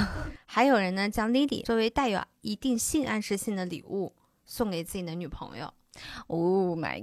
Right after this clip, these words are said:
Speaker 2: god。
Speaker 1: 总之呢，莉莉就是一个，我可以把它称之为色情玩具吧。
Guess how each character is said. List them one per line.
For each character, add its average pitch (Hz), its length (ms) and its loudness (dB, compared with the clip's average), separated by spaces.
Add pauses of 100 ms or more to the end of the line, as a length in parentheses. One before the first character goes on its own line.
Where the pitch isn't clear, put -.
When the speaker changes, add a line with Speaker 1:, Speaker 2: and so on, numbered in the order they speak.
Speaker 2:
god。 117 760 0
Speaker 1:
总 196 240 -4
之 247 120 2
呢， 349 160 -2
莉 320 160 0
莉 247 100 2
就 247 160 2
是 240 160 -4
一 202 180 -2
个， 190 800 0
我 196 120 2
可 196 160 -6
以 185 80 -2
把 151 140 -6
它 185 140 -6
称 190 240 -8
之 196 200 -6
为 151 440 -4
色 196 280 -4
情 175 160 -6
玩 170 220 -10
具 175 180 -8
吧。 - 240 -10